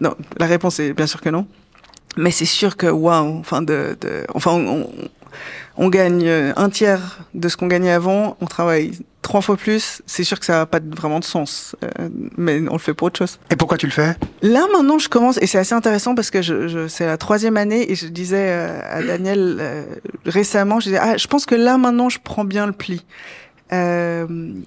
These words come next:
Speaker 1: là, maintenant, ça devient un jeu, et ça devient plus fun, et au fait, on se rend compte que si on veut, on peut. C'est, c'est, c'est très simple, mais c'est fou. Enfin, Odermatt, on, on, on lui a écrit. Enfin,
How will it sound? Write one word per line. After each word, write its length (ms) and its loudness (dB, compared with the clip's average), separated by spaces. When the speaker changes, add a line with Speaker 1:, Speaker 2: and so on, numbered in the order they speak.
Speaker 1:
là, 160 4
maintenant, 220 4
ça 100 0
devient 100 2
un 120 4
jeu, 240 2
et 60 -4
ça 120 -2
devient 180 2
plus 200 -6
fun, 380 2
et 120 0
au 60 0
fait, 240 -2
on 40 -8
se 80 -8
rend 100 -2
compte 180 -6
que 100 -10
si 160 -8
on 80 -4
veut, 160 -2
on 100 -4
peut. 180 -6
C'est, 240 2
c'est, 320 0
c'est 260 -14
très 160 -2
simple, 300 -2
mais 80 -2
c'est 180 -6
fou. 220 -6
Enfin, 200 2
Odermatt, 480 2
on, 220 -2
on, 320 -8
on 80 -2
lui 120 2
a 20 4
écrit. 320 -2
Enfin, 220 -2